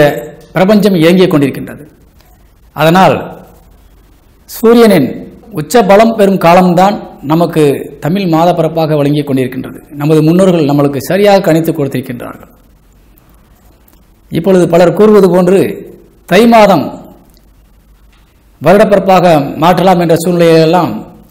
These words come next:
சொல்வது மிக மிக தவறான கருத்தாகும்.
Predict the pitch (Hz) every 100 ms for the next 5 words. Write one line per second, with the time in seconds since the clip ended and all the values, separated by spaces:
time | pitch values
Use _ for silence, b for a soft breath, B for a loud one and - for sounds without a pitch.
0 | _ _ _ _ _ _ _ _ _ _
1 | _ _ _ _ _ _ _ _ - -
2 | 180 180 160 135 110 - 156 175 180 180
3 | 185 151 165 160 165 135 110 147 - 139
4 | 117 -